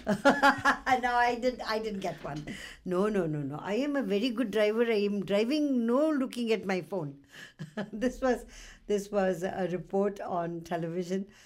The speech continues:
and somebody needed to make a quota. They just stood there and this <laughs> got fifteen people on their phone.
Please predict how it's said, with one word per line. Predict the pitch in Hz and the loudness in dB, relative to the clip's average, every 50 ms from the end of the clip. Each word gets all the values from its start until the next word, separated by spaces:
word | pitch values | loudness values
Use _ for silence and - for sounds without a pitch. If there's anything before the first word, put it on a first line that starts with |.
| - - - _ _ - | -20 -20 -20 _ _ -8
and | 175 170 180 - - - | -4 -4 -4 -4 -6 -8
somebody | - - 208 214 214 202 196 190 180 170 160 - - | -2 -2 -2 0 2 0 2 2 0 0 -2 -8 -8
needed | 190 175 165 170 165 156 143 | -6 -4 -4 -4 -4 -6 -4
to | 165 | -4
make | 156 151 156 151 156 | -4 -2 -4 -4 -6
a | 147 | -10
quota. | - - 190 202 190 214 202 175 | -6 -4 -4 -2 0 0 -2 0
They | 170 170 | -2 -4
just | 147 156 165 160 - - | -6 -6 -8 -10 -6 -6
stood | 202 214 190 160 | -4 -4 -4 0
there | 175 185 185 190 185 | 0 2 4 4 2
and | 175 165 156 151 | 2 -2 -4 -6
this | 165 160 - - - - - - _ _ _ | -8 -10 -14 -16 -20 -20 -20 -20 _ _ _
<laughs> | _ - - - - - | _ -20 -16 -16 -8 -2
got | 226 220 208 214 | -2 -2 -2 -2
fifteen | - - - 220 202 214 - 233 247 247 226 | -8 -12 -10 -10 -10 -8 -6 -2 -2 -2 -2
people | 208 226 220 208 220 240 226 208 | -4 -8 -10 -8 -4 -4 -2 -2
on | 202 202 208 | -2 -4 -4
their | 196 185 | -6 -6
phone. | - - - 214 208 175 143 139 | -8 -8 -6 -4 -4 -4 -6 -8